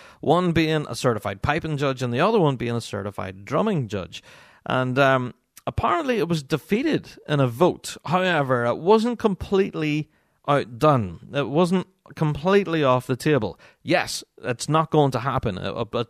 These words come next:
it wasn't voted on, you know, it didn't make it through the vote. However, it's now being taken to a working group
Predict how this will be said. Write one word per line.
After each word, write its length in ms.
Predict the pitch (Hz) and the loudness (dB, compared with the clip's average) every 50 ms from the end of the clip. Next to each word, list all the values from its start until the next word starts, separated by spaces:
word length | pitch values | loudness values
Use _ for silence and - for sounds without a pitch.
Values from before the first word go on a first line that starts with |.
| _ _ - | _ _ -10
it 160 | 123 110 - | -10 -8 -4
wasn't 520 | 117 131 131 120 131 127 120 - - - - _ - | 2 2 2 2 2 -4 -6 -8 -10 -16 -16 _ -20
voted 400 | 147 120 120 147 165 165 170 151 | -10 -2 2 2 2 4 2 2
on, 340 | 151 151 147 143 139 131 123 - | 2 2 2 0 -2 -6 -8 -8
you 100 | 127 127 | -8 -6
know, 80 | 113 104 | -6 -4
it 80 | 101 | -2
didn't 160 | 139 156 147 | -2 -2 0
make 140 | 143 131 - | 0 -2 -4
it 80 | 120 - | -6 -6
through 160 | - 123 113 | -4 -4 -4
the 80 | 110 104 | -2 0
vote. 240 | 123 135 113 - - - - - - - - _ _ _ _ _ | 2 0 0 0 -4 -14 -20 -20 -20 -20 -20 _ _ _ _ _
However, 580 | - 175 175 170 165 151 120 113 85 - - _ _ _ _ _ _ _ _ _ _ _ _ _ _ - | -2 0 2 4 4 4 4 2 -2 -6 -10 _ _ _ _ _ _ _ _ _ _ _ _ _ _ -6
it's 220 | 151 135 - - | -6 -6 -4 -2
now 220 | 160 190 262 294 | -2 0 0 0
being 220 | 254 208 196 170 151 | 0 0 0 0 0
taken 300 | - - 147 - 143 135 | -2 -4 -6 -4 -6 -6
to 160 | - - 123 | -4 -4 -4
a 60 | 98 | -2
working 500 | 92 95 131 190 247 - 320 254 233 202 | -2 0 0 0 0 0 -2 0 0 0
group 320 | - 123 104 73 - - | 0 0 0 -2 -2 -6